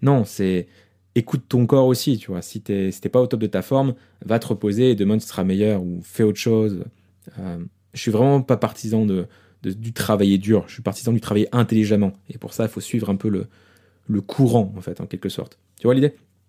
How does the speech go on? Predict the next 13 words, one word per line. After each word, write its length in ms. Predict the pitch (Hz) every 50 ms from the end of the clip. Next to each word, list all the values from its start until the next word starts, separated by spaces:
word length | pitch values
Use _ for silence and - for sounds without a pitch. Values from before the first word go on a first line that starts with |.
| _ _ _ _ _ - - - - - - - - _ -
Donc 120 | 123 113
ça, 100 | - 170
c'est, 380 | 165 - - 131 117 110 104 - _ _ _ _ _ _ - - - _ - - _ _ _ _ _
c'est 200 | - - - 139
la, 140 | 123 120 107
la 100 | 110 120
première 220 | - - 190 185
solution. 460 | 180 - 170 139 131 - - 117 107 - _ _ _ _ _ _ _ _ _ _ _ _ -
Euh, 320 | 110 104 101 98 98 95 92
l'auteur 360 | 95 95 110 - 139 131 -
parle 160 | 135 127 123
évidemment 420 | 117 117 117 127 123 127 135 127
de, 460 | 117 104 101 101 98 95 92 92 95